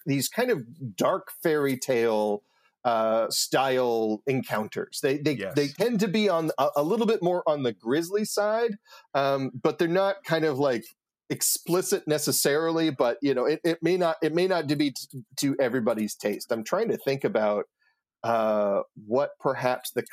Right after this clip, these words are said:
Speaker 1: closest, the closest analogy for this kind of thing would be.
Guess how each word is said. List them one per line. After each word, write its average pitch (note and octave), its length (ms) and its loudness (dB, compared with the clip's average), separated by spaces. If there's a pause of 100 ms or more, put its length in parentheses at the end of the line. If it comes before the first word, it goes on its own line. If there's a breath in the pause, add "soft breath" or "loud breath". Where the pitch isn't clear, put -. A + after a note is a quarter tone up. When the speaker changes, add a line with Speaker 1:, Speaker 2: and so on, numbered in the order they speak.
Speaker 1:
closest, A#2 840 -2 (800)
the B2 80 -2
closest C#3 560 0
analogy A2+ 600 2
for A2+ 180 -2
this G#2+ 200 -2
kind G#2+ 240 -2
of G#2 100 -2
thing G#2+ 260 -2
would G2 180 0
be. G2 280 -4